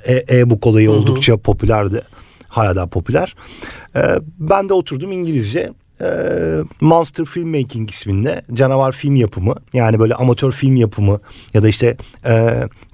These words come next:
Speaker 1: kendi bütçenle film yap tarzında a-, a-, amatör film yapmanın,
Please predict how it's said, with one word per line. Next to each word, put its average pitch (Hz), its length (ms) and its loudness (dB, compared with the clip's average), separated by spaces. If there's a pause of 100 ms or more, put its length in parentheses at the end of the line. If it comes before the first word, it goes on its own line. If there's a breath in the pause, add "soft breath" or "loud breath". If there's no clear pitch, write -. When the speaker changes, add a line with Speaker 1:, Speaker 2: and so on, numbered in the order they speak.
Speaker 1:
kendi 131 500 2
bütçenle 123 420 0
film 135 260 4
yap 110 220 4
tarzında 95 540 2
a-, - 160 -4 (180)
a-, 127 260 0
amatör 123 320 4
film 131 220 0
yapmanın, 123 460 0